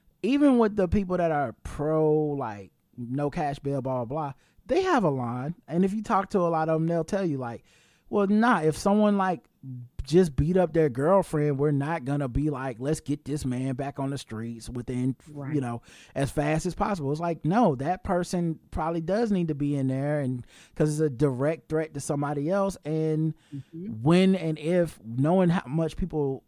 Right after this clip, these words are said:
Speaker 1: escalate and reoffend with that, if we are part of that narrative and this person does harm somebody, it's gonna be really hard not to point out that we were that group. And so I don't think any of these funds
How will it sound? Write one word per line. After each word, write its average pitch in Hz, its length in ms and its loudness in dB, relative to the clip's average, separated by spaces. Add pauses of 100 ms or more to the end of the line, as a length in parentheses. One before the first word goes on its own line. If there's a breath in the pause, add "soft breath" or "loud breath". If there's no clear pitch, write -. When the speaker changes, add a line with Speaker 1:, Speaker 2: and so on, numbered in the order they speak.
(120)
Speaker 1:
escalate 151 560 -2
and 127 240 -4
reoffend 151 840 -2
with 143 180 -2
that, 127 380 -10
if 131 180 -6
we 175 380 -2
are 143 200 -2
part 160 300 -2
of 143 60 -2
that 131 180 -4
narrative 185 520 -4
and 143 140 -4
this 160 80 -4
person 147 320 -4
does 214 280 -4
harm 180 200 0
somebody, 170 500 -2 (580 soft breath)
it's 233 140 8
gonna 240 180 4
be 233 100 2
really 226 260 4
hard 226 320 2
not 208 220 -2
to 196 140 -6 (100)
point 220 280 0
out 220 200 -2
that 202 240 -4
we 202 180 0
were 180 480 2 (160)
that 160 260 0
group. 185 340 0
And 151 180 -2
so 170 280 0
I 175 100 0
don't 220 180 0
think 208 180 0 (120)
any 208 260 2
of 180 80 2
these 160 180 -2
funds 139 540 -2